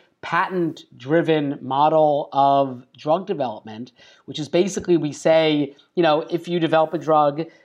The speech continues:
uh, you get the patent, you can sell it however you want. Um, and that's your incentive for developing it. Um, and we've done that for many years now, and it's resulted in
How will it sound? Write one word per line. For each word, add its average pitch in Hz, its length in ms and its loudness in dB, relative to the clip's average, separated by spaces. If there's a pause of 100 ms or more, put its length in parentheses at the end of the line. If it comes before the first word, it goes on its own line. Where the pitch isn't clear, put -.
(100)
uh, 139 360 2 (220)
you 151 140 -4
get 170 120 0
the 175 60 -12
patent, 170 380 -2
you - 60 -18
can 143 100 -8
sell 160 280 0
it - 20 -12
however 160 140 -6
you 160 100 0
want. 156 360 0 (300)
Um, 160 460 4
and 156 100 -2
that's 175 240 -2
your 190 80 2
incentive 170 340 -6
for 175 80 -16
developing 170 440 -4
it. 107 160 -16 (240)
Um, 139 320 -2
and 147 300 -6 (120)
we've 151 160 -10
done 160 140 2
that 175 260 -4
for 151 80 -14
many 147 140 -4
years 143 240 -6
now, - 280 -8
and 139 120 -10
it's 131 220 -16
resulted 143 440 -4
in 131 260 -6